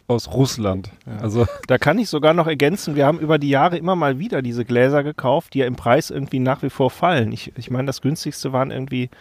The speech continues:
Speaker 2: neunundvierzig, wenn nicht sogar
Speaker 1: Ich hab jetzt
Speaker 2: neununddreißig
Speaker 1: vierzig
Speaker 2: Cent.
Speaker 1: Cent fürs
Speaker 2: Und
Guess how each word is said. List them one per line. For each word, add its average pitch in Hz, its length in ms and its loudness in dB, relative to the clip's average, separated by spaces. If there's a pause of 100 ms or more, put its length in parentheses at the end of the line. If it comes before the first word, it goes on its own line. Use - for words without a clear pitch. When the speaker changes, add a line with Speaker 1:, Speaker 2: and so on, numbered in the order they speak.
(340)
Speaker 2:
neunundvierzig, 139 880 0
wenn 123 120 2
nicht 143 120 -4
sogar 127 220 0
Speaker 1:
Ich 127 60 2
hab 135 80 6
jetzt 131 80 2
Speaker 2:
neununddreißig 131 280 4
Speaker 1:
vierzig 180 140 6
Speaker 2:
Cent. 202 240 2
Speaker 1:
Cent 156 240 4
fürs - 180 -6
Speaker 2:
Und 156 140 4